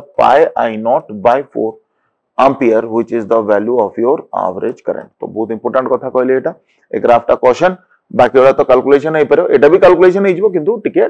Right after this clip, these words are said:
ଟ୍ୱିଷ୍ଟ ଥାଏ ୟା ଦ୍ୱାରା, ଠିକ? ସୋ ଏଇଟା ପିଲେ ତମର ଟପିକ ୱାନ ର କ୍ୱେଶ୍ଚନ ହେଇଗଲା। ଆଉ ଗୋଟିଏ କ୍ୱେଶ୍ଚନ ରହୁଛି ଯୋଉଟା କି ପିଲେ ଟିକେ ଫେମସ ଷ୍ଟାଇଲ ର ହେଇଥାଏ। ଫେମସ in the sense କଣ? କ୍ୱେଶ୍ଚନ କହିଛି ଚାର୍ଜ Q is rotating in radius R with constant speed V, find the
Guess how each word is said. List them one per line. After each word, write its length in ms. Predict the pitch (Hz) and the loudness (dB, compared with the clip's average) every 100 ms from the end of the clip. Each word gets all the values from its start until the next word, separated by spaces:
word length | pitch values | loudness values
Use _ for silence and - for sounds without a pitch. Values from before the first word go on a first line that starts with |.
| 277 | -2
ଟ୍ୱିଷ୍ଟ 220 | 120 - - | -2 -4 -10
ଥାଏ 120 | - | -8
ୟା 80 | 92 - | -8 -10
ଦ୍ୱାରା, 140 | - _ | -16 _
ଠିକ? 140 | 190 - _ _ - _ - | 0 0 _ _ -20 _ 2
ସୋ 60 | 190 | 6
ଏଇଟା 160 | 202 208 208 | 6 4 4
ପିଲେ 140 | 220 220 | 2 4
ତମର 180 | 208 220 220 - | 4 4 6 4
ଟପିକ 260 | 214 220 190 | 4 2 6
ୱାନ 120 | 175 190 | 6 6
ର 40 | 202 | 4
କ୍ୱେଶ୍ଚନ 240 | 196 - 202 | 4 4 4
ହେଇଗଲା। 200 | 190 - - | 6 6 6
ଆଉ 60 | 185 | 6
ଗୋଟିଏ 240 | 175 - 233 | 6 4 6
କ୍ୱେଶ୍ଚନ 240 | 226 240 226 | 6 6 6
ରହୁଛି 180 | 226 220 | 4 6
ଯୋଉଟା 140 | 214 220 | 6 6
କି 40 | 196 | 4
ପିଲେ 100 | 220 208 | 2 2
ଟିକେ 120 | 220 - | 0 2
ଫେମସ 260 | 139 165 170 | 2 2 2
ଷ୍ଟାଇଲ 200 | 165 160 160 | 2 4 4
ର 40 | 135 | 2
ହେଇଥାଏ। 200 | 123 151 _ _ _ _ | 0 -6 _ _ _ _
ଫେମସ 240 | 160 185 220 214 | 2 4 4 4
in 40 | 208 | 4
the 60 | 208 | 4
sense 180 | 196 - 151 | 0 2 4
କଣ? 120 | 147 - - _ _ _ _ _ _ _ _ _ _ _ _ - - - | 4 0 -8 _ _ _ _ _ _ _ _ _ _ _ _ -20 -20 0
କ୍ୱେଶ୍ଚନ 260 | 185 185 262 | 2 4 4
କହିଛି 220 | 240 226 240 208 | 6 4 2 4
ଚାର୍ଜ 200 | 202 208 | 4 4
Q 100 | 214 220 | 2 2
is 80 | 175 | 4
rotating 340 | 165 190 214 208 | 4 4 2 0
in 40 | 170 | 2
radius 320 | 156 175 180 | 4 4 6
R 140 | 180 170 | 4 4
with 120 | 170 151 | 0 0
constant 360 | 131 - 180 - | -2 0 -2 0
speed 200 | 170 151 | -2 0
V, 140 | 139 156 135 | -2 -2 -2
find 180 | 131 | 0
the 60 | 135 | 2